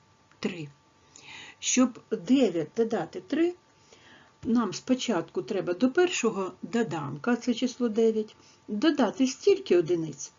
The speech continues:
щоб отримати десяток. Скільки нам потрібно додати до дев'яти,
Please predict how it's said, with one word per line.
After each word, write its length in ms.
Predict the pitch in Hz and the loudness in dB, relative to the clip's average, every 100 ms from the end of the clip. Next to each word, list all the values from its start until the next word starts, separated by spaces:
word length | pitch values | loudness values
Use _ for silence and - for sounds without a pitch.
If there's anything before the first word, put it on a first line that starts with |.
| _ | _
щоб 360 | - - 208 139 | -8 0 0 0
отримати 640 | 151 - 180 233 277 262 | -8 -4 2 4 4 2
десяток. 720 | 208 208 - 156 131 165 - _ _ _ | -2 -4 -6 -12 -12 -16 -18 _ _ _
Скільки 560 | - - - 285 156 175 | -2 -2 2 2 2 -2
нам 200 | 185 185 | -4 -4
потрібно 500 | 220 220 208 147 165 | -4 -4 -4 -4 -6
додати 600 | 165 233 220 175 - 165 | 0 0 2 -2 -6 -10
до 200 | 160 233 | -2 0
дев'яти, 840 | 151 180 - - - 208 220 294 | 0 -2 -4 -10 -6 -2 0 0